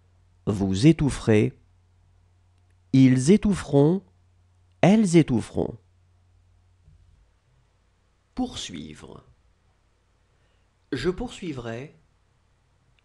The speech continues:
Tu poursuivras. Il poursuivra.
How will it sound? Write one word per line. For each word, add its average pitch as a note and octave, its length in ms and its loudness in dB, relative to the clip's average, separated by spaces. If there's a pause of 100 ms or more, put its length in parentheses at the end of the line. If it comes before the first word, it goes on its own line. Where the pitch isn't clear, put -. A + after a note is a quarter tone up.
(160)
Tu A2 160 -12
poursuivras. F3 800 -12 (1400)
Il A2+ 240 -10
poursuivra. E3 880 -10